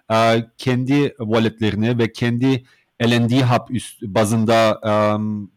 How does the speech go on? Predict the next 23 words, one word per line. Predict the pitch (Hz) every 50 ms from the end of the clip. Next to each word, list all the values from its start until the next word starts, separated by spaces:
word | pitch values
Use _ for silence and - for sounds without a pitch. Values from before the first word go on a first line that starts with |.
| _ _
çalışan | - 120 110 110 - - 123 117 113 113 113 107
bir, | 113 113 110 107 107 101 113 -
em, | 123 113 107 104 104 104 104 107 104 98 _ _ _ - _ _ _ _ _ _ _ _ _ _ _
ya | 113 98 90 90 92 92
banka | 120 131 143 156 151 - 139 110
şeklinde | - - 113 104 - - 101 101 101 104 101 92
bir, | 104 104 101 95 95 - _ -
em, | 107 104 101 101 101 101 98 98 101 95 - _ _ _ _ _ _ _ _ _ _ _
ama | 113 131 175
yine | 190 185 160 135 110
banka | 117 127 135 - 175 151
dediğim | 143 143 160 175 170
zaman | 175 165 143 127 117
böyle | 117 110 104 98
bildiğimiz | 117 120 120 127 135 135 120
banka | 127 123 127 123 - 123 117
değil. | 131 123 101 87 - - -
Yani, | 104 104 107 104 110 110
e, | 110 101 - 117 110 107 107
gerçekten | 107 113 117 120 120 - 127 - - 127 123 123
kendi | 120 - 120 117 123 131
nodunda | 127 127 120 120 127 127 127 120
çalıştırabileceğin | - 123 117 117 - - 127 123 117 117 117 117 107 107 120 120 127 151 147